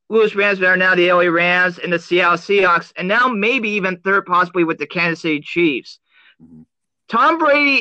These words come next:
Speaker 1: is the goat. I'm not going to argue. He did get lucky on a couple of games with some calls here and there, and yeah, he had some controversy with, of course, the Deflategate. But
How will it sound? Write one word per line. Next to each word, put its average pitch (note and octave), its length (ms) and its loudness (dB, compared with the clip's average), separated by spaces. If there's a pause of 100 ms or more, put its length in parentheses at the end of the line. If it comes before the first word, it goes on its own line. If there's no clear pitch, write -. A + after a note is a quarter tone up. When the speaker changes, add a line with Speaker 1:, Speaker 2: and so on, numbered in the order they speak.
Speaker 1:
is A#3+ 160 -2
the A#3 100 -2
goat. G#3 520 2
I'm G3 140 -2
not A3+ 200 0
going A3+ 180 0
to G#3 60 0
argue. A3 480 2
He G#3+ 180 -2
did A3 240 -2
get A#3+ 200 -2
lucky G#3+ 440 0
on G#3+ 140 2
a F#3 80 -2
couple G#3 340 -2
of F#3 140 -2
games G3+ 420 -2
with F3+ 120 -8
some D#3+ 180 -12
calls G3+ 560 0
here G#3 320 2
and G#3 200 0
there, G#3+ 440 2
and E3 240 -4
yeah, F3+ 300 0
he F#3+ 100 4
had F#3 240 2
some F3 180 -6
controversy F#3 880 0
with, D#3 200 0
of C3+ 80 -20
course, D#3+ 280 -2
the - 80 -20 (120)
Deflategate. F3 640 0 (560)
But G3+ 200 2